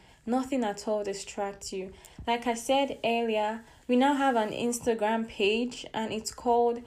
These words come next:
Abba's Word Podcast. Abba's Word Podcast on Instagram. And we also have an email where you can send your prayer request, or if you want us to pray with you,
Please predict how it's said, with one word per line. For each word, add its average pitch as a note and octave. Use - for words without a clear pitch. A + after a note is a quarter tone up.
Abba's G#3+
Word G#3
Podcast. -
Abba's A3
Word G3+
Podcast G#3+
on G#3+
Instagram. G3+
And G#3+
we A3
also A#3
have A3+
an F#3+
email G#3
where G#3+
you G#3+
can G3+
send A3+
your F#3+
prayer A3+
request, G#3
or G#3+
if B3
you A#3+
want A#3
us A3
to G#3+
pray B3
with -
you, G#3+